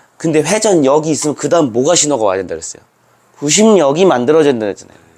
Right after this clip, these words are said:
그래야지 원심력이 만들어지는 건데, 여기서 땅 돌리고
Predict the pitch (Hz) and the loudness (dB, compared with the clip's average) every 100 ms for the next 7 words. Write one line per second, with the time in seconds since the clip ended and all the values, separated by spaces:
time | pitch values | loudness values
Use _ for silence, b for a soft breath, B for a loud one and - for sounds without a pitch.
0 | B B B B - 170 202 170 131 147 | B B B B -2 0 2 2 2 0
1 | 180 123 123 156 123 110 131 117 117 120 | -2 0 0 0 -2 0 0 0 -4 -8
2 | 110 110 101 98 104 98 _ B B B | -8 -8 -4 -4 -4 -10 _ B B B
3 | B 123 147 185 175 _ _ 220 214 214 | B -2 0 -2 -4 _ _ 0 0 0
4 | 180 165 175 170 | 0 0 0 0